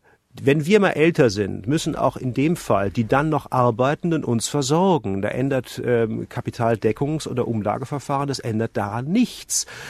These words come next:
Nur passiert das dann in anderer Weise, nämlich dadurch, dass das Kapital die dann noch Beschäftigten auch jetzt aktuell bereits unter Druck setzt. Da kommen wir sicher gleich noch zu und das versteht kein Mensch.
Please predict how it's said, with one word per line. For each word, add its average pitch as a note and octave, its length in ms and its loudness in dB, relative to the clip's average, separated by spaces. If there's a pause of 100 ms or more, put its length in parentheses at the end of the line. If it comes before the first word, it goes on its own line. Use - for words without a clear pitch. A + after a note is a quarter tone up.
(120)
Nur G3+ 320 6
passiert - 380 -6
das C3+ 160 -6
dann C3+ 180 -4
in B2+ 220 -8
anderer G2 500 -6
Weise, C3 520 -2
nämlich G#2 320 -6
dadurch, G#2+ 440 -6
dass - 160 -12
das - 140 -16
Kapital G#2+ 720 -10 (840)
die G#2+ 300 0 (100)
dann A2+ 160 -2
noch C3 100 -2
Beschäftigten A2+ 800 -8
auch A2 200 -4
jetzt - 240 -6
aktuell G#2 400 -8
bereits G#2 380 -6
unter A2+ 240 -4
Druck G2+ 280 -6
setzt. - 360 -8
Da A2 80 -6
kommen C3 160 -4
wir A#2+ 60 -4
sicher A#2+ 240 -6
gleich A#2+ 260 -4
noch C#3 140 -6
zu - 120 -6
und C3 140 -4
das G#2+ 100 -6
versteht - 520 -6
kein A2 280 -6
Mensch. - 560 -4